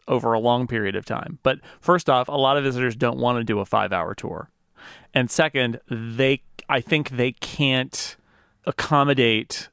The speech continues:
a large volume of people. Like, the trams that you can take, but when you go, are, uh, lo-, long and have lots of people in them. And I think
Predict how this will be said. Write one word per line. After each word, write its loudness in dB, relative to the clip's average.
a 4
large 2
volume 2
of -2
people. -2
Like, 0
the -6
trams 0
that -6
you -4
can -4
take, -4
but -8
when -2
you -2
go, 0
are, 2
uh, 0
lo-, -4
long 2
and -4
have -2
lots -2
of -10
people -6
in -6
them. -6
And 0
I 2
think -2